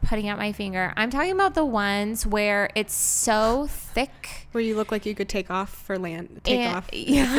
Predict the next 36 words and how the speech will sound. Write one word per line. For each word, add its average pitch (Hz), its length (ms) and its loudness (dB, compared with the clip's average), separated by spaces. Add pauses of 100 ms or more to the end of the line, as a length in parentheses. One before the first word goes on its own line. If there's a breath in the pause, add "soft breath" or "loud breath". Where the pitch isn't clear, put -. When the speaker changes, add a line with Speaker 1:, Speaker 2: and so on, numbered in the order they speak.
(200)
Speaker 2:
for 233 60 6
whatever, 220 240 6
Speaker 1:
yeah, 233 440 4
it - 20 -2
Speaker 2:
take 220 120 4
Speaker 1:
looks 220 80 6
Speaker 2:
off 226 80 4
for 247 100 2
Speaker 1:
like, 214 140 6
Speaker 2:
flight. 208 340 4
Speaker 1:
it 208 120 4
looks 202 280 0
like 220 240 2
Speaker 2:
<laughs> - 0 -
You're 214 80 0
Speaker 1:
they 196 220 2
Speaker 2:
like 220 140 4
a 220 60 4
bird. 185 360 2
Speaker 1:
have 190 460 0
minds 185 380 -2
of 175 140 -6
their 175 200 -2
own. - 400 -8
Speaker 2:
Like 214 200 0
Yzma 196 560 -2
from 202 260 -2
Emperor's 196 380 -4
New 185 80 -6
Groove. 165 340 -6 (240)
That's - 160 -8
what 185 80 -4
I 180 60 -4
wrote 175 240 -6
down. - 320 -10
Speaker 1:
Which 240 380 2